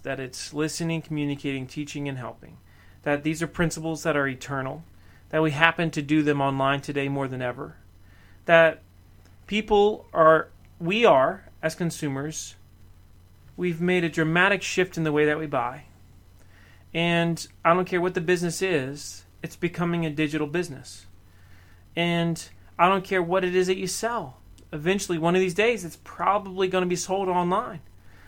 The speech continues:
without a handshake. That's powerful, but it's true. That's where we're headed. And so we can't fight it. We can't. It's just what it is. You know, we can't say, "I'm a fax machine.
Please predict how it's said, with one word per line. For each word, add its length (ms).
without 340
a 60
handshake. 680
That's 160
powerful, 640
but 100
it's 160
true. 420
That's 300
where 160
we're 140
headed. 680
And 100
so 140
we 100
can't 340
fight 360
it. 240
We 80
can't. 400
It's 200
just 340
what 140
it 160
is. 500
You 80
know, 100
we 120
can't 340
say, 420
"I'm 220
a 60
fax 360
machine. 540